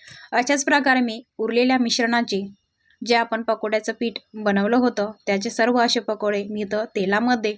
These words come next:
छान असे तळून घेतलेले आहे. आणि तेल तळताना, म्हणजे हे पकोडे तळताना, तेल मीडियम गॅसवरती, गॅस मीडियम गॅसवरतीच ठेवा आणि त्यामध्येच हे तळून घ्या,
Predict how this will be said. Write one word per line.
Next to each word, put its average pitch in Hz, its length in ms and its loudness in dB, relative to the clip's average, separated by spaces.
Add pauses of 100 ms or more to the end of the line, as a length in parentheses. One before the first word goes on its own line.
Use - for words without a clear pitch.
(100)
छान 262 340 4
असे 262 240 0
तळून 208 260 -2
घेतलेले 233 380 -2
आहे. 214 260 -2 (560)
आणि 214 380 -2 (280)
तेल 277 240 4
तळताना, 254 500 2 (100)
म्हणजे 214 260 -4
हे 240 80 2
पकोडे 233 400 -2
तळताना, 247 360 0 (400)
तेल 269 240 4 (160)
मीडियम 240 380 2
गॅसवरती, 247 720 0
गॅस 233 340 0
मीडियम 240 360 4
गॅसवरतीच 247 580 0
ठेवा 202 260 0 (140)
आणि 202 160 -4
त्यामध्येच 233 580 2
हे 233 60 -2 (100)
तळून 220 280 0
घ्या, 220 220 2